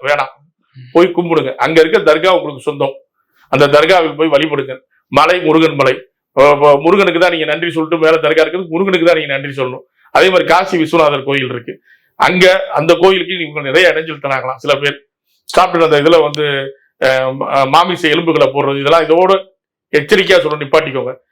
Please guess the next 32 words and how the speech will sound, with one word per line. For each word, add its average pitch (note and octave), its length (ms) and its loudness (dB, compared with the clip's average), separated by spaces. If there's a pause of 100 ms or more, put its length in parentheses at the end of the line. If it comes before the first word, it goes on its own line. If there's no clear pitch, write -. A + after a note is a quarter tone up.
(320)
இதை D3 160 4
நான் C#3+ 160 0
விரைவில் F3 440 4
வந்து D#3 180 -6 (580)
நான் C#3 180 2
ஒரு C3+ 160 4
ஆயிரம் D#3 260 0
பேரோட D#3+ 220 4 (100)
மேல D3+ 140 -2 (140)
ஏறுறேன் C3 260 -2
காசி C#3 240 -4
விஸ்வநாதர் B2+ 460 -4
கோயிலுக்கு. B2+ 320 -6 (580)
போய் C#3+ 240 4
நாங்க C#3 160 0 (100)
கோ-, B2+ 400 2
காசி D3 240 2
விஸ்வநாதர் C#3 420 -2
கோயிலை D#3 220 0
பெருசாக்க D3+ 460 0
போறோம். C3 200 -10
அப்படி C3 180 -4
நாங்க, C#3 140 -2 (400)
இப்படி D3+ 220 0
நாங்க D#3+ 220 2
வழிபட்டோம்னா E3 560 2
ஒரு D3 120 -2
நாளைக்கு E3 280 0
கிட்டத்தட்ட, D3+ 320 -2 (540)
அ, - 20 0 (480)
ரெண்டாயிரம் D3+ 380 0
இந்து F3 140 -6